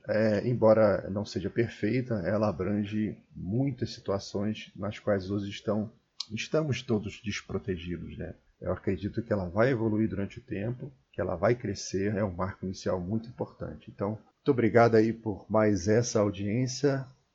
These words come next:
Uma boa sexta-feira pra vocês, final de semana tá vindo. Não deixem de usar o final de semana para, é, acompanhar suas famílias, ficar um pouco com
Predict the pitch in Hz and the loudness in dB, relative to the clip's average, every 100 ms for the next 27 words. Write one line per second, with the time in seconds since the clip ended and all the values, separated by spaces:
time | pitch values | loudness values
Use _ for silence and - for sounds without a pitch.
0 | - - 110 95 107 110 104 104 - 87 | -8 -4 -2 0 2 2 2 -4 -4 -6
1 | - 95 90 90 82 - 123 123 107 98 | -2 -2 -2 -4 -4 -2 -2 0 -2 -4
2 | - 98 95 95 - 82 110 113 117 113 | -2 -2 -2 -2 -4 -4 -2 -2 -4 -6
3 | _ _ - 98 98 104 - 98 90 98 | _ _ -4 -2 0 0 -2 -4 -4 -4
4 | 92 82 98 92 87 95 - 92 90 90 | -4 0 -2 -2 -6 -6 -4 -6 -4 -4
5 | 87 - 92 85 87 87 - _ _ _ | -6 -6 -4 -4 -6 -8 -14 _ _ _
6 | - - 92 95 - - - - 87 - | -18 -12 -12 -14 -14 -12 -10 -8 -8 -8
7 | 95 - 90 107 117 110 104 - _ _ | -10 -8 -2 0 2 0 -2 -4 _ _
8 | - 98 87 101 - - - 85 85 | -4 -4 -2 -2 -2 -6 -10 -10 -10